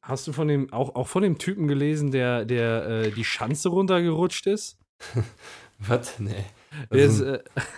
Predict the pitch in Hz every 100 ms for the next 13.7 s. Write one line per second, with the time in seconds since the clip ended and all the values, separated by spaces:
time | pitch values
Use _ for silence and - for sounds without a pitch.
0 | 147 104 175 202 147 160 143 123 120 110
1 | 104 101 104 156 156 151 156 151 135 135
2 | 131 127 110 107 104 101 - - 104 98
3 | 95 95 104 226 185 170 156 147 151 143
4 | 135 131 123 127 127 - - 233 170 -
5 | 147 139 139 143 160 165 208 254 _ _
6 | _ _ - 147 143 143 151 165 160 139
7 | 170 175 196 185 170 151 147 135 120 117
8 | 180 190 190 196 196 185 180 185 180 156
9 | 143 214 135 175 170 190 160 139 135 139
10 | 117 - - - 143 160 175 - 294 -
11 | 143 196 196 208 160 123 113 - - -
12 | - - - - - - 226 269 294 285
13 | 226 269 262 262 254 247 233